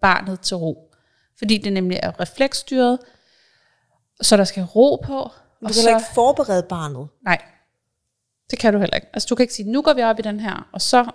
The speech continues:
Speaker 1: må du ikke skrige, når det er," eller sådan. Men vi er ikke forberedt på, om der kommer et vindpust, og det kan jo nemlig det der med, at børnene bliver skubbet til.
Speaker 2: Ja.
Speaker 1: Og så er det jo en vestibulær stimuli, at jeg er udfordret her, og så reagerer jeg, og så man siger,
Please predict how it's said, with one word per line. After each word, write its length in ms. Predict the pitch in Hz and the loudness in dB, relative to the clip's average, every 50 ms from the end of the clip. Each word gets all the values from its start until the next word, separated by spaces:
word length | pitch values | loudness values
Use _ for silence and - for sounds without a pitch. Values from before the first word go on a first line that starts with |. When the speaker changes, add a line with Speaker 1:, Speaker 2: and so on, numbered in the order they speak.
| - _ - | -14 _ -4
Speaker 1:
må 120 | 214 214 | -2 0
du 60 | 190 185 | 0 0
ikke 140 | 185 185 | 0 0
skrige, 360 | - - 196 180 170 175 175 190 190 | -2 -2 -2 -2 -2 -2 -4 -4 -4
når 120 | 185 170 | -4 -4
det 100 | 165 - - | -4 -4 -6
er," 100 | 160 160 160 - | -8 -8 -8 -8
eller 180 | - 180 170 160 | -6 -4 -4 -4
sådan. 200 | - 180 170 170 | -4 -4 -4 -2
Men 200 | 180 196 196 202 | -2 -2 -4 -6
vi 180 | 220 208 226 | -8 -8 -8
er 140 | - - - | -6 -6 -6
ikke 140 | 226 220 - | -6 -8 -6
forberedt 380 | - 214 202 202 196 185 175 175 | -4 -4 -2 -2 -2 -4 -6 -6
på, 140 | - 185 180 | -6 -8 -8
om 120 | 165 170 | -6 -8
der 80 | 170 160 | -10 -8
kommer 260 | - 175 175 170 165 | -8 -10 -10 -8 -10
et 120 | 165 - _ - - - - - - - - - - - | -12 -12 _ -18 -16 -14 -12 -12 -12 -12 -14 -16 -4 0
vindpust, 580 | 208 226 240 247 240 - 254 233 226 - - - | 2 2 2 2 -2 -6 -8 -8 -8 -10 -10 -6
og 80 | - | -2
det 100 | - 214 | -2 0
kan 100 | - 220 | 0 0
jo 60 | 226 233 | 2 2
nemlig 400 | 262 262 262 269 254 240 226 - | 2 2 2 -2 -6 -6 -8 -6
det 60 | 220 | -6
der 60 | 214 | -6
med, 260 | 214 208 202 196 202 - _ _ | -4 -6 -6 -8 -10 -14 _ _
at 80 | 208 196 - - | -6 -6 -6 -2
børnene 240 | - 214 208 214 220 | 0 0 0 0 -4
bliver 120 | - 247 233 | -6 -4 -4
skubbet 480 | - - - - 285 285 294 311 - | -2 -4 0 0 0 2 2 0 -2
til. 140 | - - 180 - _ _ _ _ _ _ _ _ | -4 -8 -10 -12 _ _ _ _ _ _ _ _
Speaker 2:
Ja. 140 | 202 196 165 - - _ _ - _ _ - | -4 -4 -4 -8 -12 _ _ -20 _ _ 0
Speaker 1:
Og 100 | 240 - | 2 4
så 100 | - 269 | 4 4
er 40 | |
det 80 | 240 226 | 4 2
jo 60 | 190 | -2
en 120 | 185 190 214 | -2 -2 0
vestibulær 500 | 247 294 - - 285 233 220 190 - - | 0 0 0 -4 -6 -6 -6 -6 -6 -8
stimuli, 500 | - - - - - - 170 160 170 - - _ _ _ _ _ _ _ _ _ _ _ _ _ _ - - _ _ _ | -6 -4 -4 -4 0 2 2 2 2 -2 -6 _ _ _ _ _ _ _ _ _ _ _ _ _ _ -16 -16 _ _ _
at 220 | - 196 190 190 - - _ - | 0 0 0 -2 -6 -10 _ 0
jeg 80 | 190 | 0
er 140 | 196 - - | 0 0 0
udfordret 480 | 247 254 240 - - 220 208 - 190 - | -2 -2 -2 0 0 0 0 -2 -6 -12
her, 200 | - - 233 - - - _ _ - | -8 -6 -6 -6 -8 -14 _ _ 0
og 100 | 208 - | 0 2
så 100 | - 233 | 4 4
reagerer 360 | 220 202 185 - - 190 - | 4 4 2 0 -4 -6 -6
jeg, 80 | - - | -8 -10
og 80 | - 196 | -12 -8
så 80 | - 220 | -4 -2
man 80 | 170 | -2
siger, 200 | 165 - 185 - | -2 -4 -8 -10